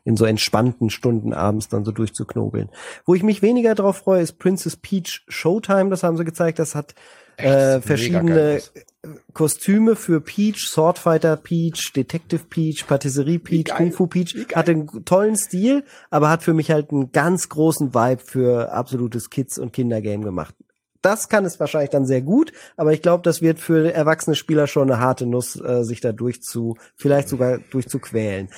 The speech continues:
Speaker 1: Was
Speaker 2: Ja,
Speaker 1: aber
Speaker 2: ähnlich
Speaker 1: nicht
Speaker 2: wie
Speaker 1: heißt, dass
Speaker 2: Kirby
Speaker 1: es schlechte
Speaker 2: wahrscheinlich.
Speaker 1: Software ist, ne?
Speaker 2: Genau.
Speaker 1: Also,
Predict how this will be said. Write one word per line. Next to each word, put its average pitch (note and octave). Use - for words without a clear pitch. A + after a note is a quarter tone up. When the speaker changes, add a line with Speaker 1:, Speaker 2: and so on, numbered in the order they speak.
Speaker 1:
Was C#3+
Speaker 2:
Ja, F#3+
Speaker 1:
aber F3
Speaker 2:
ähnlich F#3
Speaker 1:
nicht A#3+
Speaker 2:
wie G#3
Speaker 1:
heißt, G#3+
dass A#2+
Speaker 2:
Kirby B2+
Speaker 1:
es -
schlechte G3+
Speaker 2:
wahrscheinlich. G#3
Speaker 1:
Software B2+
ist, -
ne? D3
Speaker 2:
Genau. A2
Speaker 1:
Also, C#3